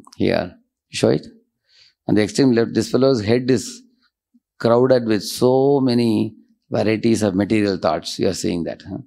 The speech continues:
And see the extreme right. That fellow is remembering Krishna and Krishna-related things, isn't it? So mind is our best friend if it can actually help us lead a pure spiritual life. Huh? Then calm and control the mind.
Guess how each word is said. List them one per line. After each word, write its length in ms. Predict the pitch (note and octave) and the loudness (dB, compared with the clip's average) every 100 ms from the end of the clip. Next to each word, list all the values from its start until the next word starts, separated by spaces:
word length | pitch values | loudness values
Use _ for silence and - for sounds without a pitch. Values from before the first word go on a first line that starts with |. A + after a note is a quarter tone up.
| _ _ _ _ _ - | _ _ _ _ _ -4
And 240 | A2+ G#2 | 0 0
see 140 | - C#3+ | 2 0
the 140 | A#2+ | 2
extreme 420 | G#2 - C#3 C3 | -2 -2 0 2
right. 340 | G#2+ F2+ E2+ - - _ _ _ _ _ _ _ _ _ _ _ - | 2 0 -4 -12 -18 _ _ _ _ _ _ _ _ _ _ _ -4
That 160 | A2 | -2
fellow 200 | - G#2+ | 0 0
is 100 | G#2+ | 0
remembering 460 | F#2 G2+ G2 F#2+ F#2 | 2 0 0 -2 -2
Krishna 300 | F#2+ - G#2 | -4 -4 -2
and 200 | G2 F#2 | -2 -4
Krishna-related 640 | - - F#2 F#2 F2+ F2+ | -6 -4 -4 -6 -8 -12
things, 320 | - E2+ E2+ - | -10 -12 -12 -12
isn't 240 | G#2 F#2+ | -8 -6
it? 80 | - - _ _ - - _ | -6 -8 _ _ -20 -20 _
So 140 | - | -2
mind 260 | C#3+ E3 F#3 | 2 2 2
is 120 | D#3+ | 2
our 100 | D#3 | 2
best 300 | B2 D3 - | 2 0 0
friend 220 | B2+ B2 | 0 2
if 120 | B2 G#2+ | 2 -2
it 120 | A2 | -2
can 180 | A2 G#2+ | 0 0
actually 640 | G#2 - B2 A#2+ G#2+ A2 - _ _ - | -2 -2 0 2 0 -2 -14 _ _ -4
help 240 | G#2+ G#2 | -2 0
us 120 | A2 | 0
lead 180 | G2 G#2 | 0 0
a 40 | |
pure 220 | - A#2 A2+ | 0 0 0
spiritual 360 | - F2+ F2+ | -4 -6 -6
life. 300 | D2+ D2 - F#2+ | -6 -8 -12 -10
Huh? 120 | F#2+ - _ _ _ - | -10 -12 _ _ _ -8
Then 140 | G#2 F#2+ | -6 -2
calm 380 | A2 A#2 A#2 | 0 2 2
and 140 | G2+ F#2 | 0 -2
control 380 | G#2 F#2+ G#2 F#2 | -2 0 0 0
the 80 | |
mind. 360 | F2+ E2 E2+ | -4 -6 -8